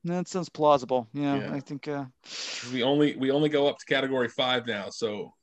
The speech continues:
Speaker 2: the, the fact that they had to
Speaker 1: <laughs>
Speaker 2: create, you know, three more categories at least for hurricanes, it was like, "Oh boy, uh, ah, beans. I gotta,
Speaker 1: <laughs>
Speaker 2: I gotta recycle more."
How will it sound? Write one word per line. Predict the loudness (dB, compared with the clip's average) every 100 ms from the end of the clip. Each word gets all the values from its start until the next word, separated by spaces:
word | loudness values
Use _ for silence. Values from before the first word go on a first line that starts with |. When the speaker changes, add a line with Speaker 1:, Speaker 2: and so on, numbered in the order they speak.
| _ _ -20 -12
Speaker 2:
the, | -10 -8
the | -2
fact | 2 2
that | 2
they | 0
had | 0 0
to |
Speaker 1:
<laughs> | -2 -2
Speaker 2:
create, | 0 -2 -4
you | -8 -6
know, | -8
three | -6 -2 0
more | 0 0 -2 -4 _ -20 -20 _ _
categories | -6 0 2 2 0 0 0
at | -2 -2
least | -2 -4 -6 -12 -14 _ _ _
for | 0
hurricanes, | 2 2 2 -2 -4 -6 -8
it | -8
was | -6
like, | -4 -4 -2
"Oh | -2
boy, | -4 -8 -10 -16 _ _ -20 -20 -4
uh, | 0 0 0
ah, | -2 -2
beans. | -2 -6 -8 -10 -8 -8 -10 -12 -8 -8 -8 -4
I | 0
gotta, | 0 0
Speaker 1:
<laughs> |
Speaker 2:
I | -2
gotta | 0 -2
recycle | -4 -2 -2 -2 -4
more." | -4 -10 -12